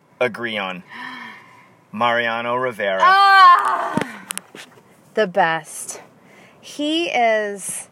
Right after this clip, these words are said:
Speaker 2: first of all, talk about clutch.
Speaker 1: Oh,
Speaker 2: He
Speaker 1: yeah.
Speaker 2: is amazing.
Speaker 1: Yep.
Speaker 2: Talk about honorable.
Speaker 1: Yep.
Speaker 2: I mean, he is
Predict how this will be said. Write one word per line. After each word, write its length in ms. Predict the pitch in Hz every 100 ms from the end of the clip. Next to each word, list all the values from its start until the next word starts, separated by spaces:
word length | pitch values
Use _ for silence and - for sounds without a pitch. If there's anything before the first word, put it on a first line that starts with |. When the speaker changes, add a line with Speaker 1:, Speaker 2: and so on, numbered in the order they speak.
| _ _ _
Speaker 2:
first 340 | - 349 - -
of 80 | 190
all, 400 | 175 120 73 - _ -
talk 440 | 311 262 240 -
about 360 | 180 156 - -
clutch. 840 | - 214 151 90 - - - - _ _ _ - 165
Speaker 1:
Oh, 120 | 156 -
Speaker 2:
He 680 | - 262 285 277 254 214 170
Speaker 1:
yeah. 400 | - 214 202 185
Speaker 2:
is 180 | 170 160 -
amazing. 760 | 202 185 185 180 180 175 143 175 - - -
Speaker 1:
Yep. 160 | 220 104
Speaker 2:
Talk 460 | - 349 330 320
about 400 | 269 208 175 156 _
honorable. 680 | 214 208 214 208 175 143 90 _
Speaker 1:
Yep. 240 | 117 127 -
Speaker 2:
I 120 | 220 220
mean, 240 | 226 226
he 640 | - - 285 254 202 185 -
is 400 | 233 220 214